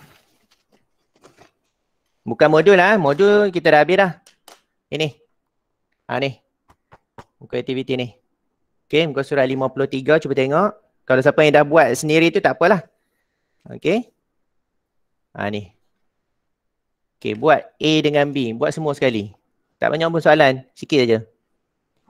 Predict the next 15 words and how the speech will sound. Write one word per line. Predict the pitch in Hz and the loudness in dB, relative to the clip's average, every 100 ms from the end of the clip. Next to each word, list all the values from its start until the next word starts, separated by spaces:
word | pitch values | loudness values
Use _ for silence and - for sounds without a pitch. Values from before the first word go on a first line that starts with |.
| - | -10
Ha, | - 123 123 | -2 -2 0
bukan | 170 | 0
kata | 160 170 170 160 | 0 0 0 0
nak | 139 | 0
kena | 160 160 | -2 -2
siapkan | 156 156 135 160 | 0 0 2 0
hari | 156 160 165 | 2 0 -2
ni | 170 | -6
juga. | 190 165 123 | -2 0 0
Tak | 160 | 0
ada. | 143 107 - 123 | -2 -4 -8 -12
Okey. | 127 196 208 _ _ _ _ | -6 -4 -6 _ _ _ _
Buat | 156 165 | 0 0
pelan-pelan. | 156 147 139 131 135 151 202 226 _ _ _ _ | 0 -2 2 2 4 2 0 -4 _ _ _ _
Okey. | _ 135 165 220 202 | _ -6 -4 -6 -10